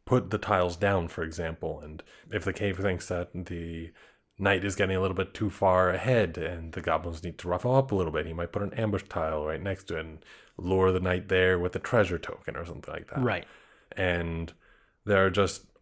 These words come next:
Speaker 1: all different ways to use these different mechanics to your advantage based on the ways that you can interact with them as a different character.
Speaker 2: Exactly. So you've got all of these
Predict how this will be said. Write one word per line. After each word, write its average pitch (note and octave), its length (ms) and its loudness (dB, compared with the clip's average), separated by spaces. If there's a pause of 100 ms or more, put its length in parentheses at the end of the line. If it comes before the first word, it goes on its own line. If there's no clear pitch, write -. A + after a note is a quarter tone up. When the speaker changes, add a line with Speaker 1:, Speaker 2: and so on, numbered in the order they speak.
Speaker 1:
all A2 140 4
different A2+ 300 2
ways G2 380 0
to F#2 400 -4
use G#2+ 520 -2
these F#2+ 240 -4
different F2+ 340 -4
mechanics F#2 600 -6
to G2 320 -4
your F2 240 -2
advantage E2+ 720 -4 (540)
based G2+ 360 2
on F#2+ 220 0
the F2 80 2
ways F2 460 0
that E2 140 -4
you F2 180 -2
can E2+ 180 -10
interact D2+ 540 -6
with D#2+ 180 -10
them - 360 -10 (400)
as D2+ 420 -4 (140)
a F#2 140 -6
different E2 300 -10
character. - 480 -8 (160)
Speaker 2:
Exactly. C#3+ 500 6
So - 140 -6
you've B2+ 140 2
got D#3 220 6
all G3 220 6
of D#3 120 4
these B2 400 2